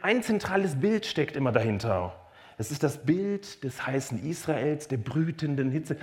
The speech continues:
Das kennen wir ja gar nicht, ne? Guckt mal raus, sechs Grad, sieben Grad. Es ist das Bild der heißen Sonne, die erbarmungslos auf mich scheint. Es ist das Bild der Wüste, der Wasserknappheit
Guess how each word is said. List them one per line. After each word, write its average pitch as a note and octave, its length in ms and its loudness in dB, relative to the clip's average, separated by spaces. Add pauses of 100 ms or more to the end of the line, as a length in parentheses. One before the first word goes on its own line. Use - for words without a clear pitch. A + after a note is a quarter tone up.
(120)
Das - 160 -4
kennen D3+ 160 4
wir B2 80 8
ja A2 100 8
gar F#2 140 4
nicht, F2+ 160 -2
ne? C3+ 200 2 (440)
Guckt - 160 -10
mal A2 100 2
raus, A#2+ 380 4 (580)
sechs - 320 -2
Grad, A#2 240 4
sieben A2+ 220 -2
Grad. A2+ 340 2 (1500)
Es C3 160 2
ist - 80 0
das D#3 160 4
Bild E3 220 6
der - 140 4
heißen D3+ 320 2
Sonne, E3 260 6
die C#3+ 120 2
erbarmungslos D#3+ 1000 2
auf D3 180 4
mich D3+ 220 2
scheint. E3+ 360 4 (280)
Es C#3+ 80 0
ist D3 100 0
das E3 140 2
Bild E3+ 200 4
der A#2+ 280 2
Wüste, G#3 420 6
der C#3+ 180 6
Wasserknappheit E3+ 840 4